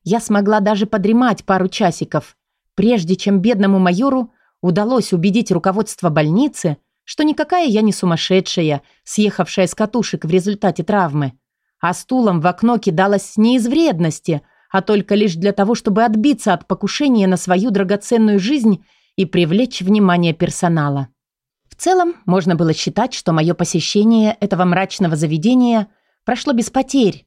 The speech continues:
если, конечно, не брать в расчёт утрату достаточно свежего педикюра, за который я отдала на минуточку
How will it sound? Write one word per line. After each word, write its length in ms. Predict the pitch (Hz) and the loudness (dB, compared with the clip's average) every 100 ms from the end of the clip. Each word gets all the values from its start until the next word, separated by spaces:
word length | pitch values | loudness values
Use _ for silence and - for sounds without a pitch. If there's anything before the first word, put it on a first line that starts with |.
| _ _ - | _ _ -4
если, 240 | 160 165 | -2 -2
конечно, 400 | 156 170 170 - | 0 0 0 0
не 140 | 208 269 | 0 2
брать 280 | 285 196 | 0 -2
в 60 | 151 | -2
расчёт 340 | 165 - 175 | -4 -2 -4
утрату 380 | 160 175 170 170 | -2 -2 -2 -2
достаточно 640 | 160 175 196 180 - 180 175 | -2 0 -2 -2 -4 -4 -2
свежего 480 | 208 226 151 151 | 0 0 0 -2
педикюра, 640 | 156 165 196 - 339 151 - _ _ - | -2 -2 -2 0 0 0 -4 _ _ -4
за 120 | 185 | -2
который 360 | 190 196 202 185 | 0 0 0 2
я 160 | 185 | 2
отдала 340 | 180 165 214 269 | 0 0 0 2
на 80 | 208 | 2
минуточку 720 | 196 202 - - - 151 | 2 2 0 -8 -6 -6